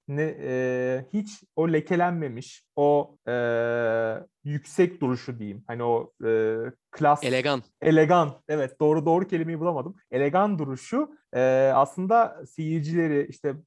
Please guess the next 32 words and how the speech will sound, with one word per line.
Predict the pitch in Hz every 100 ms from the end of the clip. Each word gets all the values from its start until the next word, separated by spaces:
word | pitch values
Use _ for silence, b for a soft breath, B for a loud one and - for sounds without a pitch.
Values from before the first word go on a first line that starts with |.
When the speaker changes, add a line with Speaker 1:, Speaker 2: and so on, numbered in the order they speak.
| -
Speaker 1:
benim | 139 135 143 151
gibi | 147
spor | 143 - 151
severleri | 143 139 127 127 131 170
de |
çok | 185 175
fazla | 165 160
etkileyen | 220 139 143 160 151 160 170 156
bir, | 120 - _ -
e, | 104 104 101 117 120 - - - _ 131 120
duruş | 143 131
aslında | 123 117 - 127 123 185 247
ve | 151
ona | 147 147 214
aslında | 190 - 131
birazcık | 120 123 -
hayranlık | 135 131 127 120 -
duyuyoruz. | 113 113 - _ _
Aslında | 135 139 156
hatta | 151 160 170 165
bu | 165
işte | 147 - 160
dediğiniz | 156 160 147
gibi | 123 131
Nike'ın | 139 143 - 147 - _
ürettiği, | 147 147 143 147 139 139 - _
e, | 135 123
ürünlerden | 156 160 156 156 151 165 147
bile | 113 147 214 _ -
anlaşılabilir. | 170 123 113 190 180 139
Hani | 135 139
Nadal, | 151 156 151